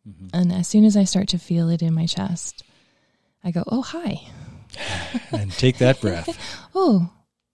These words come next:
Speaker 2: oh, okay. Where are you coming from?"
Speaker 1: Hello, old friend.
Speaker 2: Hello. <laughs> Whereas that was constant, and it would start to bubble up, bubble up higher, higher, higher until pure panic attack,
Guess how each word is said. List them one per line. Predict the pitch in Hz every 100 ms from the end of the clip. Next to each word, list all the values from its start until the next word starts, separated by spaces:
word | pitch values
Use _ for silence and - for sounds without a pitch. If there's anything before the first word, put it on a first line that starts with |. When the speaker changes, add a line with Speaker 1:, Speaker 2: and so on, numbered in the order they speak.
| -
Speaker 2:
oh, | 294 269 -
okay. | 277 285 208 190 220 _ _ _ _ -
Where | 247
are |
you | 294 285
coming | 185 175 180
from?" | 160 - 185
Speaker 1:
Hello, | 151
old | 98 90 95 -
friend. | 101 104 107 -
Speaker 2:
Hello. | 403 320 170 156 151 160 208 330 311 - 208 - 185 -
<laughs> | - - 143 - - -
Whereas | 233 240 226 208 - -
that | 196 233 254
was | 233
constant, | - 185 202 - 185 185 - _ _ _ -
and | 202
it | 208
would | 202
start | - 208
to | 202
bubble | 175 185 180 175
up, | 175 -
bubble | 185 175 175
up | -
higher, | - 175 170
higher, | 170 - 180 180
higher | 175 180 180 175
until | 185 175 - 175 175 _ _ _ _ _ -
pure | - 233
panic | - 202 190 185
attack, | 185 - 180 170 175